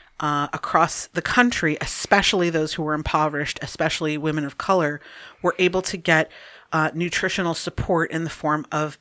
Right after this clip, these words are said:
baby formula, uh, things like peanut butter, milk, juice,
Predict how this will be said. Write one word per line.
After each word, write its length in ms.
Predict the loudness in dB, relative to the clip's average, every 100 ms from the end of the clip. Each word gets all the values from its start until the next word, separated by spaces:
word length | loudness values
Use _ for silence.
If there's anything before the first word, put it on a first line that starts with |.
| 0
baby 260 | 2 2
formula, 580 | -2 -2 -2 -2 -4 -6 -12 _ _ -8 -8 0
uh, 220 | 0 0
things 260 | -2 -4 -4
like 240 | -4 -6 -18 -20 -20 -12 -4
peanut 240 | -2 0
butter, 260 | 0 -2 -4
milk, 480 | -2 0 0 -2 -10 -14
juice, 640 | -4 0 2 0 -2 -6